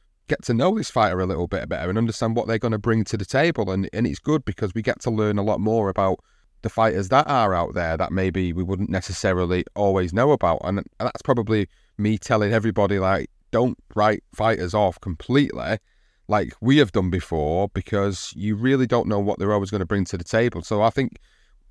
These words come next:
with Callum Smith's history, he is a former world champion. He has beat some great fighters, and obviously he's been beaten by a very great fighter in Canelo Alvarez, and that is the only loss on his resume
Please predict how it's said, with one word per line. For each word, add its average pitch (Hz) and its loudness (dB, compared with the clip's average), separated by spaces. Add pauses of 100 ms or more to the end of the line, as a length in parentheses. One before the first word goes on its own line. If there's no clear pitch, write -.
with 135 2
Callum 120 2
Smith's 113 -2
history, 90 -4
he 110 0
is 147 2
a 147 0
former 107 2
world 87 -2
champion. 87 -2
He 95 0
has 107 0
beat 113 -2
some 98 -2
great 117 2
fighters, 82 0 (360)
and 92 0 (140)
obviously 117 0 (240)
he's 104 -8
been 101 -4
beaten 95 0
by 107 2
a 113 2
very 123 2
great 82 -2
fighter 80 -2
in 90 -2
Canelo 92 0
Alvarez, 90 0
and 107 0
that 135 2
is 127 0
the 120 0
only 117 0
loss 104 -2
on 101 0
his 98 -2
resume 104 2